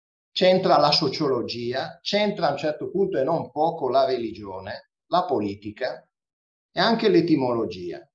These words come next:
Insomma, vedremo come della, parlando di moneta e di banca, molti saranno gli aspetti che si intrecciano l'uno con l'altro,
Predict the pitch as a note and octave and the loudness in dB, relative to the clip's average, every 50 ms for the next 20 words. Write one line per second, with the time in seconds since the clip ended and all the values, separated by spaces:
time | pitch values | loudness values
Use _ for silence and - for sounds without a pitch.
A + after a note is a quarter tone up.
0 | _ _ _ _ _ _ - F#3+ F3 - E3 C#3+ A#2+ G2+ F#2+ F2+ - - - _ | _ _ _ _ _ _ -6 -4 -4 0 0 0 0 0 -2 -4 -6 -8 -12 _
1 | _ _ _ _ _ _ _ _ _ _ _ _ _ _ _ _ _ _ - A#2+ | _ _ _ _ _ _ _ _ _ _ _ _ _ _ _ _ _ _ 0 0
2 | F#3+ G3+ G3 F3+ F#3 G3+ G#3 G3 - - E3 E3+ E3+ D#3 C3+ A#2 C3 B2+ C3 B2+ | 2 4 4 4 4 4 4 2 2 2 0 2 2 2 0 0 0 0 0 0
3 | A#2 A#2 G#2 F2+ E2+ - - _ _ _ A#2+ A#2 A#2 B2 C3 C#3 D3+ D3+ D3 B2 | 0 0 -2 -4 -6 -12 -18 _ _ _ -6 -4 -2 -2 -2 -2 -2 -2 -4 -4
4 | G#2 A2 A2 G#2 G#2 G#2+ A2 A2+ B2+ C3+ B2+ C3 A2 G2+ A2 A2+ D3 D#3+ - A#2 | -4 -4 -6 -6 -6 -8 -8 -6 -6 -6 -6 -6 -6 -6 -4 -2 -2 0 0 0
5 | G#2+ G2+ G2 G2 - - C3 D3+ D#3 - - _ _ _ _ _ _ _ _ _ | 0 -2 -4 -10 -8 -6 -6 -4 -4 -6 -10 _ _ _ _ _ _ _ _ _
6 | _ _ _ _ - C3+ F3 A3 G#3 D#3+ - - - - B2 A2+ A2 A#2 A#2 A2+ | _ _ _ _ -2 2 2 4 4 2 0 -2 -6 -4 -2 0 0 0 0 -2
7 | A#2 A2 G#2 G2+ F#2+ - - - A#2+ A#2 A#2+ B2 A#2 G#2+ F2 - G#2+ - - A2 | -4 -6 -6 -6 -8 -8 -8 -8 -8 -6 -4 -4 -4 -6 -6 -8 -10 -8 -8 -8
8 | G#2 G#2 G#2+ A2 B2 C3 B2+ - - A#2 G2+ F#2+ F2+ - - _ _ _ _ _ | -10 -10 -6 -4 -2 -2 -2 -2 -4 -4 -4 -6 -8 -10 -14 _ _ _ _ _
9 | _ _ _ B2+ C#3 C#3 B2+ A#2 - - D#3 D#3+ - G#2+ F#2+ F#2 F#2 - - - | _ _ _ -4 -2 -2 -2 -4 -2 -2 -2 0 2 2 2 2 0 -2 -6 -4
10 | - D#3+ F3 F3+ - | -4 -4 -4 -4 -8